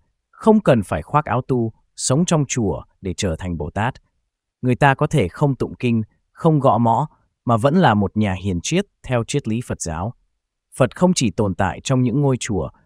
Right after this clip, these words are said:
mà ở ngay trong lòng mỗi người. Một người không cần danh vị hay bằng cấp, nhưng vẫn được tôn trọng, đó mới là chân lý để sống.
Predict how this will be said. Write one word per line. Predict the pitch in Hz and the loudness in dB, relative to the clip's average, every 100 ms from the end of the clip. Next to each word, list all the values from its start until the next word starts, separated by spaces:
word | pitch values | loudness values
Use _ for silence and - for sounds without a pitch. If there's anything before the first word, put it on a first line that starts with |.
| - | -4
mà | 113 | -2
ở | 101 | 0
ngay | 98 120 131 127 | 0 2 0 0
trong | 135 117 | -2 0
lòng | 95 80 85 | 0 -2 -4
mỗi | 87 135 | -4 -4
người. | 98 64 - _ _ _ _ _ _ _ _ _ _ | -4 -6 -14 _ _ _ _ _ _ _ _ _ _
Một | 135 131 | -2 2
người | 143 | 2
không | - 165 160 | 4 0 2
cần | 120 101 | 2 2
danh | 127 123 | 2 0
vị | 101 92 101 | -2 -6 -10
hay | - 127 | -6 -4
bằng | 104 87 | -2 -4
cấp, | - 143 - - _ _ | -2 -2 -2 -16 _ _
nhưng | 131 131 | 2 2
vẫn | 120 147 | 2 4
được | 156 - | 2 2
tôn | 120 113 | -2 0
trọng, | - 92 - _ _ _ - | 0 -4 -6 _ _ _ -4
đó | 110 113 | 2 4
mới | 151 | 4
là | 151 143 - | 2 0 0
chân | 123 110 | 0 2
lý | 104 110 | 0 -2
để | 120 | -4
sống. | 131 - 87 95 | -4 -4 -4 -4